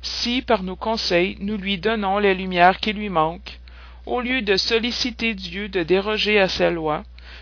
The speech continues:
nous devenons les instruments pour l'exécution de sa loi d'amour et de charité, à laquelle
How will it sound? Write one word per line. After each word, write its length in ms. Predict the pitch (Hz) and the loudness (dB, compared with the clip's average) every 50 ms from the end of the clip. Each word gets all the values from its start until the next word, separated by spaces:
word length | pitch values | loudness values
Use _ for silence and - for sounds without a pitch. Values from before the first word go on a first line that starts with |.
| - - | -16 -10
nous 200 | - 175 175 175 | -8 -6 -6 -4
devenons 520 | 170 156 190 214 214 254 254 240 254 254 262 | 0 0 0 2 2 0 0 0 0 0 2
les 240 | 247 208 180 165 196 | 2 2 2 2 0
instruments 600 | 220 226 - - - 247 233 208 190 190 214 - | 0 -2 -2 -4 -6 -4 -2 0 2 2 0 -2
pour 220 | - - 165 170 | -4 -4 -2 0
l'exécution 760 | 170 185 190 196 190 247 226 - - 233 220 - - 208 208 214 | 2 2 0 0 -2 -4 -4 -6 -8 -10 -8 -4 -4 -2 -2 -2
de 100 | 214 220 | -2 -2
sa 220 | - - 226 214 | 0 2 4 4
loi 300 | 202 190 175 170 180 196 202 196 | 4 4 4 4 4 2 2 2
d'amour 480 | 196 214 220 202 190 190 190 196 190 196 | 4 4 4 4 2 -2 -4 -4 -2 -2
et 40 | |
de 120 | 175 175 170 | -2 -2 0
charité, 560 | 202 - 202 196 196 214 202 - - 151 156 - - - - - - - - - - - - - - - - | 0 0 0 0 -2 -4 -6 -8 -12 -12 -12 -14 -18 -20 -20 -20 -20 -20 -20 -18 -18 -18 -18 -18 -6 4 6
à 100 | 180 196 | 8 8
laquelle 560 | 220 226 220 - - 185 170 175 185 196 | 8 8 6 4 4 6 6 6 6 2